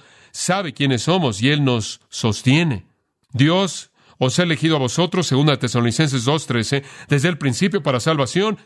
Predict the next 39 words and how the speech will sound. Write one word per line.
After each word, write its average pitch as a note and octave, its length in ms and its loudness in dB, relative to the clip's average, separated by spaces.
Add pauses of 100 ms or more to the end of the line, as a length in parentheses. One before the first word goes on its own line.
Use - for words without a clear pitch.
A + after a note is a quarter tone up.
(180)
Él D3+ 140 2
sabe G3+ 240 0
quién F3 140 0
le D#3 60 0
pertenece C3+ 480 0
a B2+ 60 2
Él, F3+ 180 0 (220)
y B2+ 180 -2
todos A#3 320 2
los D#3+ 160 0
que D3+ 120 0
le C3 80 0
pertenecen D3+ 560 0
a C#3+ 80 2
Él B2 100 0
vendrán B2+ 400 0
a F#3+ 80 0
Él, B2+ 280 -2
y C3+ 160 0
Él D#3+ 100 2
no D3+ 100 2
va D3 80 0
a C#3+ 80 -8
perder C#3 280 -2
a C3 40 0
ninguno A#2+ 300 0
de C#3+ 100 0
ellos. A2 220 -4
Juan B2 140 0
seis. C3+ 360 -2 (200)
Entonces, E3 420 0
el D3+ 80 2
primer F#3 260 2
aspecto F#3 400 -2
del C3 120 0
sello F3 340 -2
es C3+ 100 -4
elección A#2+ 380 0
soberana. B2+ 480 0